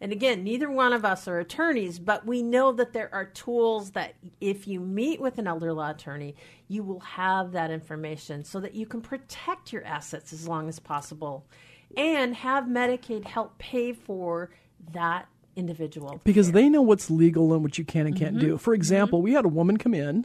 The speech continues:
Speaker 2: uh, one of our communities a few years back, had a house to sell on Queen Anne. So I doubt she was gonna get, you know, a hundred thousand for it, paid
Speaker 1: Mm-hmm.
Speaker 2: out,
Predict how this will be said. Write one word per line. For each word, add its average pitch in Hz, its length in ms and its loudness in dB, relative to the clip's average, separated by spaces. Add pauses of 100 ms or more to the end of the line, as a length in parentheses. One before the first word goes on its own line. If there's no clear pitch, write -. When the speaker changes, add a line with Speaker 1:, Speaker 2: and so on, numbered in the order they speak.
(160)
Speaker 2:
uh, 143 200 -2
one 165 180 2
of 180 80 4
our 214 100 6
communities 160 720 2
a 220 60 0
few 190 180 -2
years 196 260 0
back, 151 420 -6 (300)
had 202 140 0
a 175 60 4
house 220 240 4
to 262 100 -2
sell 214 240 4
on 190 160 4
Queen 311 380 4
Anne. 254 520 4 (540)
So - 100 0
I 208 60 4
doubt 233 300 6
she 247 80 -4
was 214 80 -4
gonna 220 180 2
get, 196 340 2 (140)
you 202 80 2
know, 175 120 4
a 170 40 4
hundred 196 220 4
thousand 170 500 4
for 147 240 0
it, 175 240 -2
paid 226 240 6
Speaker 1:
Mm-hmm. 202 100 2
Speaker 2:
out, 185 220 2